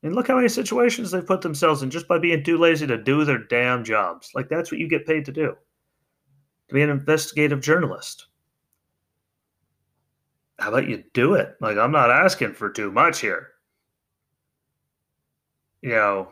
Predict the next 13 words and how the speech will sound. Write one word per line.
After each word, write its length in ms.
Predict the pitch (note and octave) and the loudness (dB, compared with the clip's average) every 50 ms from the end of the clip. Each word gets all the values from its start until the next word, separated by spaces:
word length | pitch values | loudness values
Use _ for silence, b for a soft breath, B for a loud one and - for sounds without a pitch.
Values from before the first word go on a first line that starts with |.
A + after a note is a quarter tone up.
| _ _ _ _ _ _ _ _ _ _ _ _ - | _ _ _ _ _ _ _ _ _ _ _ _ -20
to 120 | - - | -10 -4
do 100 | - C3 | 0 2
your 160 | D3 C3+ A2+ | 2 2 2
job. 480 | G#2+ - A#2+ B2+ C3+ B2 G2+ F#2 - - _ _ _ _ _ _ _ _ | 2 2 2 4 4 4 2 0 -4 -12 _ _ _ _ _ _ _ _
Call 180 | - A#2+ C3 C#3 | -10 -6 -6 -4
me 100 | B2 G2 | -6 -6
crazy. 520 | - - B2 B2+ C3 A2+ G2+ F#2 F2 F2 - _ _ - | -4 -2 0 0 0 -2 -4 -10 -18 -20 -20 _ _ -12
I 80 | A2 G#2+ | -12 -10
mean, 240 | G#2 G2+ F#2+ F#2 - _ _ _ _ _ _ _ _ _ _ _ _ _ _ _ _ _ _ _ _ _ _ _ _ _ _ _ _ _ _ _ _ _ _ - - _ _ _ _ _ _ _ _ _ _ _ _ _ _ _ _ _ _ _ _ _ _ - | -10 -10 -12 -12 -16 _ _ _ _ _ _ _ _ _ _ _ _ _ _ _ _ _ _ _ _ _ _ _ _ _ _ _ _ _ _ _ _ _ _ -20 -20 _ _ _ _ _ _ _ _ _ _ _ _ _ _ _ _ _ _ _ _ _ _ -2
I 80 | A2+ A2 | 2 4
know 160 | C3 D3 B2+ | 6 6 6
I 240 | G#2 G2 G#2 C3 D3 | 6 4 4 2 2
am. 300 | A#2 F#2+ F2 F2 F2+ | 0 -4 -6 -8 -14